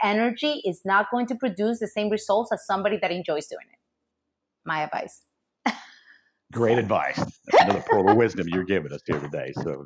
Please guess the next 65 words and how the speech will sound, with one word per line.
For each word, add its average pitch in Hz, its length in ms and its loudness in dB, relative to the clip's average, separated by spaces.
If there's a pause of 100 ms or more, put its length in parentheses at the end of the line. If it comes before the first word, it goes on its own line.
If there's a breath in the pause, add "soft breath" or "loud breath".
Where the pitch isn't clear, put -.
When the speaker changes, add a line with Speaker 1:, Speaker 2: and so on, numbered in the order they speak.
Speaker 2:
this 92 140 -6
is, - 80 0 (160)
this - 140 -6
is 80 80 -12 (100)
good 107 200 0
stuff. 92 340 -2 (120)
So 71 220 -8
like 82 220 -6
I 269 100 2
said, 262 100 -2 (180)
Speaker 1:
Yeah. - 40 0
Speaker 2:
docs, 113 300 2
who's 147 260 2
listening, 92 460 -2 (300)
take 127 200 0
note 107 240 4
of 76 140 -4
what 87 140 0
Doctor 85 300 -2
Tober 80 200 -4
is - 80 -20
saying 67 260 -4
here. 64 160 -10
She's - 260 -10
got, 254 240 0
Speaker 1:
<laughs> 285 120 -4
Speaker 2:
she's - 180 -4
got 82 180 -2
it 78 60 -6
going 78 220 -2
on. 69 180 -4 (880 loud breath)
So - 120 4
if - 120 0
you 196 60 0
could 175 140 2
go 156 100 4
back 147 240 2
in 151 60 -2
the 120 80 0
future 92 420 -2 (300)
and 85 120 -8
you 98 100 -6
could 98 100 -6
go 104 100 2
back 104 320 0
in 90 80 -2
time, 87 440 -2
knowing 101 260 0
what 98 200 -2
you 104 100 -2
know 98 200 2
now, 78 380 -2
having 95 300 -2
the 87 60 -6
life 92 300 0
and 82 120 -8
practice 85 520 -4
and, 76 180 -8
and 73 140 -8
the 76 40 -10
experiences 78 480 -8
you 78 120 -8
have 76 160 -6
now, 73 180 -6
what, 92 280 0